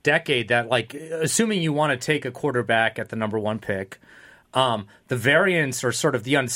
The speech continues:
uncertainty in the success of that is tremendous year to year. I mean, you know, Peyton Manning, Andrew Luck, you know, those years,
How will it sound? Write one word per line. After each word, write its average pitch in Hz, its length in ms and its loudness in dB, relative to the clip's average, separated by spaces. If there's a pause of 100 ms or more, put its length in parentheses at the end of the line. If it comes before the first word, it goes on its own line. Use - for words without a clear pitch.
(160)
uncertainty 156 680 -2
in 131 240 2
the 113 80 -2
success - 540 0
of 131 100 -2
that 113 320 2 (440)
is 135 340 -2
tremendous 139 600 0
year 127 160 2
to 104 80 -6
year. 143 240 4
I 127 60 2
mean, 143 240 -2
you 131 80 -2
know, 117 100 0
Peyton 151 340 0
Manning, 139 320 2
Andrew 135 320 0
Luck, 127 360 2
you 151 60 -2
know, 127 120 0
those 147 380 2
years, 143 340 2